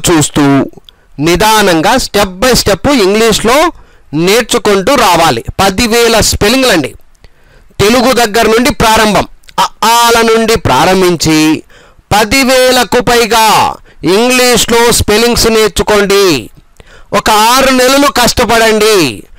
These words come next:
పదిహేను పుస్తకాలు నేర్చుకోండి చాలు. జీవితంలో ఇక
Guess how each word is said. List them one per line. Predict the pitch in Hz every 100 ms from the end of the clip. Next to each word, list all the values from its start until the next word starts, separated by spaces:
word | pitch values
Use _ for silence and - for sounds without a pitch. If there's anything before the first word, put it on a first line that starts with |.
| - - -
పదిహేను | 202 220 240 254 262
పుస్తకాలు | 220 226 240 226 233 247
నేర్చుకోండి | 226 220 185 202 220 226 170
చాలు. | 196 185 185 175 117 - - - - -
జీవితంలో | 135 220 269 269 - 226 214 214 226 214 - 190
ఇక | 196 214 220 220